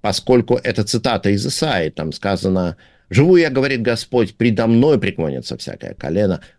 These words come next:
мной будет клясться всякий язык». То есть апостол Павел здесь говорит о том, как предвечный Сын Божий воплотился, стал человеком,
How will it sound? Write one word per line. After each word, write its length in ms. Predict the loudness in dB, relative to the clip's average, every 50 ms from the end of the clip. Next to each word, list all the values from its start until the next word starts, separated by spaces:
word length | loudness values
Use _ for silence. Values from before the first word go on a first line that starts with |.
| _ 4
мной 320 | 6 6 6 6 6 4
будет 220 | 4 2 2 2
клясться 400 | 2 0 0 0 0 -2 -6 -10
всякий 380 | -8 -6 -6 -6 -6 -4 -2 -2
язык». 360 | -2 -4 -6 -12 -16 _ -20 _ _ _ _ _ _ _ _ _ _ _ _
То 100 | -6 -6
есть 300 | -4 -6 -8 -10 -18 -20 _ _ _ _ _ _ _
апостол 440 | -8 -4 -2 -2 -2 0 0 -2 0
Павел 320 | 0 2 2 2 2 0
здесь 600 | 0 -4 -4 0 2 4 4 2 2 -2 -6 -10 -6
говорит 500 | 0 2 2 2 2 2 2 0 0 -4 -6
о 140 | -6 -6 -4
том, 300 | 0 2 4 4 4 2
как 380 | 0 0 0 0 -2 -4 -4
предвечный 580 | _ 0 0 4 4 4 2 2 0 -4 -4 -4
Сын 260 | -2 0 -2 0 2
Божий 300 | 4 4 4 4 2 0
воплотился, 680 | 0 -2 -4 -2 -4 -2 0 2 2 2 2 2 -2 -2
стал 300 | -2 -2 -2 -2 -2 -4
человеком, 680 | -4 -4 -2 0 2 2 2 2 2 0 0 -2 -2